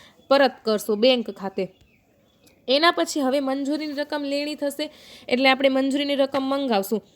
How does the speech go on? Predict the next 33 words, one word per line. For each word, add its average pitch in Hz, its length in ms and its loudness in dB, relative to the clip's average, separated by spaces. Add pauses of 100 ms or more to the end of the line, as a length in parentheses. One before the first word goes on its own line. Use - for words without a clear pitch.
એટલે 240 160 2
દસ 269 320 2
ટકાના 269 440 -2
ડિબેન્ચર 254 520 -2
મંજૂરી 240 440 0
ખાતે 240 320 -2
ઉધાર. 240 580 0 (640)
હવે 311 280 6
જુઓ 302 300 2
અહીંયા 285 240 -2
કને 294 240 -4
કઈ 294 240 -2
રકમ 285 300 -2
લખાશે, 269 500 -4
તો - 380 -8
આપણી 247 300 2
પાસે 269 300 0
કેટલા, 294 480 -2
અ, - 280 -4 (540)
અ, 240 260 4
ડિબેન્ચર 262 540 0
છે? 294 200 -2
પાંચ 269 420 0
હજાર 247 320 4
ડિબેન્ચર 226 500 0
છે. 226 240 -2 (400)
એના 285 360 2
ગુણ્યા 262 380 0 (320)
મંજૂરીની 294 600 2
ટોટલ 302 500 0
રકમ 285 360 -2
કેટલી 285 320 -4
છે? 277 260 2